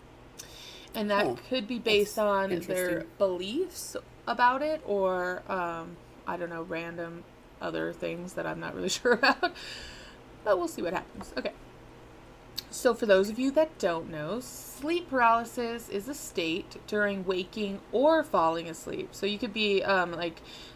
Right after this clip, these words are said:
Speaker 1: just starting to wake up or just starting to fall asleep. And, um, you experience this, and it's basically you are aware of your surrounding, what's going on, but you are not able to move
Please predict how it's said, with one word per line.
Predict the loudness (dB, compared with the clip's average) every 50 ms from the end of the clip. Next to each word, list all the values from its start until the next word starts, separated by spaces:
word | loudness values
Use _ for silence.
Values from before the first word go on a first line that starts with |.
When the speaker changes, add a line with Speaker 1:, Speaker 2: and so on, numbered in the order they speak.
| -10 -2
Speaker 1:
just | 0 0 0 0
starting | 4 4 6 6 6 4 4
to | 4
wake | 4 4 4 4
up | 6 6 6 6 4
or | 2
just | 0 -2 0 2
starting | 4 4 4 4
to | 2 2
fall | 4 4 4
asleep. | 4 2 0 -2 0 0 0 0 -2 -4 -8 -18 -20 -20 -18 -18 -18 -20 -20 -20 -20 -20 -20 -20 -20 -20 -20 -20 -20 -20 -20 -20 -20 -10 -2 2
And, | 4 4 4 4 0 -2 0 2
um, | 4 4 4 4 2 2 -2 -6 -12 -12 -14 -20 -20 -20 -20 -20 -20 -20 -12 -4
you | -2 -2
experience | -2 -2 -4 -2 2 2 4 4 4 2 2 -2 -4
this, | 0 2 4 6 6 6 4 2 -2 -8 -6 0
and | 0 2 2 2
it's | 0 -2 -2 -6 -16 -16 -16 -18 -20 -18 -6 0
basically | 0 0 2 0 -4 -6 -4 -4 -4 -4
you | -4 -4 -4 -4 -4 -2 -2 -2 -2 0 2 2 4
are | 4 4 6 6
aware | 6 6 6 6 4 4 4 2 0 0 0 0 -2
of | 0 2 2 0 0 0 -2 -2
your | -2 0
surrounding, | 0 -2 -2 0 0 0 0 -2 -2 -4 -4 -4
what's | -4 -4 -4 -4
going | -2 -2 0 2
on, | 2 0 0
but | 0 -4 -6 -2
you | 0 0
are | 2
not | 4 4 4 2 2 2
able | -2 0 0 -2 -4
to | -4 -4
move | -4 -4 -2 -2 0 0 0 0 -2